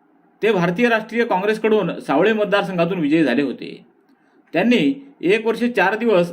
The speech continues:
राज्याचा कारभार सांभाळला. तिसरे मुख्यमंत्री म्हणून पी के सावंत यांनी काम पाहिले. त्यांचा कार्यकाळ पंचवीस नोव्हेंबर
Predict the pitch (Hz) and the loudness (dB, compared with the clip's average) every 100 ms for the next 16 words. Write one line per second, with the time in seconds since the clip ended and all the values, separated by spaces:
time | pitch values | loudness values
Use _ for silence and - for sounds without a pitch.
0 | - 147 156 180 196 196 139 131 160 147 | -6 -4 0 0 0 0 -2 -2 -2 -4
1 | 113 101 90 69 - _ _ _ _ _ | -4 -6 -10 -14 -20 _ _ _ _ _
2 | _ _ _ - 175 240 247 240 233 233 | _ _ _ -6 0 2 2 0 0 -2
3 | 240 233 233 220 175 - - 196 240 233 | -2 0 2 2 -2 -8 -8 -4 -2 0
4 | 165 214 196 185 190 151 160 120 95 85 | 0 0 -2 -2 -2 -2 -2 -6 -8 -14
5 | - _ _ _ _ - 160 190 240 202 | -20 _ _ _ _ -4 -4 0 0 0
6 | 220 226 196 170 - 180 180 220 233 208 | 0 0 0 -2 -4 -4 -2 -2 -2 -2
7 | 220 220 214 | 0 2 2